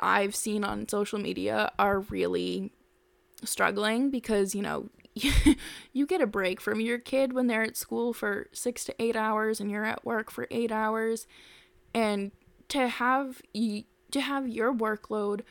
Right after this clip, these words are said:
um, be a priority on top of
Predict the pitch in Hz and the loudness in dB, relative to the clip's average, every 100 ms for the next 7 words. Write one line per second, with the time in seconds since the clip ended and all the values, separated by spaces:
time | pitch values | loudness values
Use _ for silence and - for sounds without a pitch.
0 | - _ _ _ _ _ _ _ _ _ | -20 _ _ _ _ _ _ _ _ _
1 | 185 67 - - - _ _ _ - 226 | 2 4 -2 -8 -16 _ _ _ -4 0
2 | 214 - 202 196 190 196 - 196 - - | 0 0 0 2 2 0 -2 -4 -4 -6
3 | 208 202 202 - | -4 -4 -4 -10